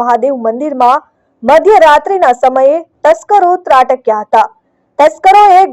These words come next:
ગર્ભગૃહના દરવાજાનું તાળું તોડી અંદર પ્રવેશ કરી શિવલિંગ પર મૂકવામાં આવેલ પાંચ કિલોગ્રામના ચાંદીના નાગદેવતા, શ્રી ગણેશજીની મૂર્તિ અને આસન મળી પાંચ કિલોથી વધુના ચાંદીના દાગીનાની ચોરી કરી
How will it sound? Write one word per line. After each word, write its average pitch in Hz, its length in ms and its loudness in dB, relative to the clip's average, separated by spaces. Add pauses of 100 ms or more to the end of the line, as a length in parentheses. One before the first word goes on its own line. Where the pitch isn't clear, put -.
ગર્ભગૃહના 294 800 -2
દરવાજાનું 240 720 0
તાળું 240 320 0
તોડી 277 240 -6 (360)
અંદર 330 300 0 (120)
પ્રવેશ 320 480 0
કરી 339 260 -2
શિવલિંગ 320 480 -6
પર 294 80 2 (140)
મૂકવામાં 240 480 -2
આવેલ 226 260 -2 (380)
પાંચ 370 340 0
કિલોગ્રામના 330 640 0 (140)
ચાંદીના 285 440 -4 (120)
નાગદેવતા, 262 600 -2 (420)
શ્રી 277 200 -2
ગણેશજીની 320 640 -2
મૂર્તિ 254 260 -6 (300)
અને 262 120 0 (120)
આસન 320 340 -2
મળી 254 260 -2 (360)
પાંચ 403 360 0
કિલોથી 349 480 -2
વધુના 294 400 -2 (100)
ચાંદીના 262 640 -4
દાગીનાની 233 580 -4
ચોરી 240 320 -6
કરી 247 240 -2